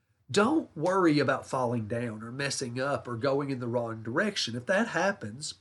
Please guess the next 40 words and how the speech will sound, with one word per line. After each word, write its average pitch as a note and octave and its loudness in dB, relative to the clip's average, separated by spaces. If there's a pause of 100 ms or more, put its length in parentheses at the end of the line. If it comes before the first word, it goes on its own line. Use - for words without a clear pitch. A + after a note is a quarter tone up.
(300)
trust - 2
that A3+ -2
God D3 0
will C3+ -2
correct D#3 -2
you, G#2+ -12
pick - -2
you D#3 2
up, E3 4
and G#2+ -12
get D#3 -4
you C#3 -4
going C#3+ 2
in B2+ -8
the B2 -8
right A#2+ -8
way. - -10 (1040)
That A3+ 2
is G3+ 2
the D#3+ 2
whole C3 -2
point. - -2 (400)
That B2 0
is B2 -4
faith. - -6 (920)
Go A3 4
after F3+ 2
him C#3 -4
and A#2+ -4
do G3+ 0
not F3+ -4
stop - -2 (100)
until B2+ 0
you A#2+ 2
get A#2+ -6
there. - -16 (1200)
There E3 8
is F3 4
no A#2 2
scoreboard, C3 0